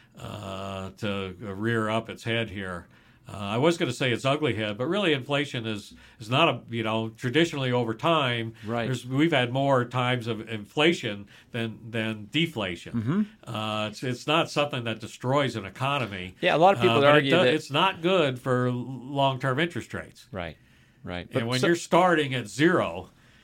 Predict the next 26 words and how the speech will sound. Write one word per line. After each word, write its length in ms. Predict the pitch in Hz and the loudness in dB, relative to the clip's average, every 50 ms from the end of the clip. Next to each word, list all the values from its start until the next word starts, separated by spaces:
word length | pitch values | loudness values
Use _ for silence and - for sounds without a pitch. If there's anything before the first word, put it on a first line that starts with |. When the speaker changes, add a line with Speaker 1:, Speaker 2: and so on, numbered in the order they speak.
| _ _ _ - | _ _ _ -10
Speaker 1:
uh, 440 | - 127 120 120 120 120 117 113 98 | -6 -4 -2 0 0 0 0 -2 -2
and 160 | 120 123 120 | -2 -2 -2
inflation 540 | 120 113 - - 139 160 175 175 - 135 117 | -4 -4 0 4 4 6 6 4 0 -6 -8
starts 340 | - - 139 135 143 135 - - | -6 -2 -2 0 0 -2 -4 -4
to, 200 | 131 113 110 - - _ _ - | -4 -4 -4 -6 -10 _ _ -20
starts 420 | - - - 143 139 160 170 170 | -18 -6 0 2 4 4 4 2
to 120 | - - 101 | -2 -8 -8
kick 280 | - - 143 127 - | -6 -4 -4 -2 0
up, 320 | 147 156 156 127 104 98 - - | 2 2 4 2 2 -2 -4 -4
oh 240 | 127 120 131 135 131 | -2 -2 0 0 0
my 160 | 135 131 127 | -2 -2 0
God, 280 | 139 156 156 127 107 104 | 0 2 2 2 0 -2
the 100 | 113 110 | -4 -4
moons 360 | 113 127 160 180 165 120 127 | -2 0 2 2 0 0 -4
are 80 | 113 | -6
starting 380 | - - - 135 131 131 120 120 | -6 -2 0 0 0 0 -2 -6
to 100 | 113 113 | -8 -8
turn 500 | - - 135 135 127 127 123 117 107 101 - - - - | -6 -4 -2 -2 0 0 -2 -4 -6 -8 -14 -20 -16 -12
exactly 840 | 120 120 117 104 92 95 120 131 160 180 175 - 135 123 117 110 113 | -10 -10 -10 -10 -6 0 2 4 4 4 2 -2 -4 -2 -2 -2 -2
in 100 | 110 110 | -2 -4
the 120 | 117 110 | -4 -6
other, 320 | 113 110 110 107 104 101 - - - - - - - | -4 -4 -4 -6 -8 -10 -14 -18 -20 -20 -14 -8 -6
in 80 | 117 | -4
the 120 | 113 110 110 | -2 0 0
other 180 | 117 110 101 87 | 0 0 -2 -4
direction. 500 | 107 98 98 104 107 104 - - - | -6 -4 -2 -2 -4 -4 -6 -16 -20